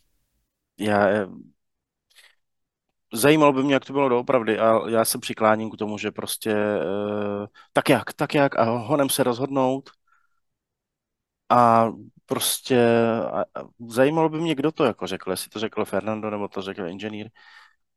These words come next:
Ale jako prostě zkusili to, tak jedině dobře a, a aspoň se něco trošku dělo chvilku. Samozřejmě ještě, ještě déle na těch slikách vydržel Kevin Magnussen, ale, ale, e, prostě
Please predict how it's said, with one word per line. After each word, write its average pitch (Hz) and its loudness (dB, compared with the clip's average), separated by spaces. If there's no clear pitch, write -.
Ale 110 4
jako - -8
prostě - -10
zkusili 185 -2
to, 135 -6
tak - -10
jedině 127 0
dobře 165 2
a, - 2
a 104 2
aspoň 127 -4
se 127 -8
něco 123 -6
trošku - -12
dělo 110 -2
chvilku. 139 -4
Samozřejmě 107 -2
ještě, 104 -2
ještě 101 -4
déle 110 -2
na 107 -2
těch 110 -8
slikách 110 -2
vydržel 104 -6
Kevin 104 -4
Magnussen, 110 -6
ale, 107 -2
ale, 101 2
e, - -8
prostě 110 0